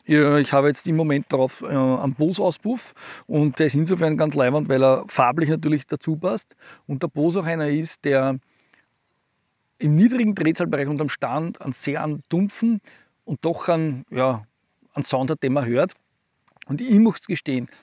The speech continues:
ich persönlich hätte es einfach gern leiser. Der Max hat aber gesagt, „Alter, das muss da auf, das ist so leiwand.“ Und es ist schon ein leibender Sound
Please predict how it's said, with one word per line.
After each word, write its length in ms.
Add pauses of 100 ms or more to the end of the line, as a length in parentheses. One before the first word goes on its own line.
(360)
ich 180
persönlich 760 (500)
hätte 320
es 60
einfach 240
gern 180
leiser. 420 (380)
Der 80
Max 200
hat 60
aber 80
gesagt, 200
„Alter, 220
das 200
muss 140
da 100
auf, 120
das 100
ist 100
so 100
leiwand.“ 360
Und 80
es 120
ist 140
schon 120
ein 40
leibender 320
Sound 380